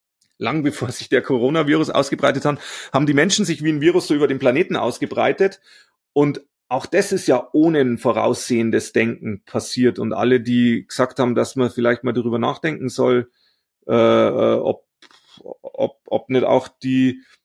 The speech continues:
anderen Spezies Lebensraum brauchen. Ähm, das wurde ja belacht, ähm, oder, oder wurde in den neunzehnhundertzweiundsiebzigern nach Die Grenzen des Wachstums wurde es durchaus ernst genommen, aber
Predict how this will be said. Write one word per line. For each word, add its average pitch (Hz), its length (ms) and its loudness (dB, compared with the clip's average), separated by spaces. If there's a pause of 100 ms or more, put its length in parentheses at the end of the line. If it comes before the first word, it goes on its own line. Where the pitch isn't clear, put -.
anderen 214 300 2
Spezies 143 760 0 (140)
Lebensraum 113 600 0
brauchen. 110 580 -2 (600)
Ähm, 117 560 -2 (320)
das 104 160 -12
wurde 127 200 2
ja 123 240 4
belacht, 123 800 -4 (120)
ähm, 110 520 -4
oder, 117 520 2
oder 120 220 2
wurde 156 220 4
in 123 120 2
den 117 260 0
neunzehnhundertzweiundsiebzigern 123 1080 0
nach 117 160 -2
Die 113 80 -14
Grenzen 123 300 -2
des 110 120 -4
Wachstums 123 420 -4
wurde 120 100 2
es - 60 -16
durchaus 123 300 0
ernst 120 240 -6
genommen, 160 300 -2
aber 131 420 0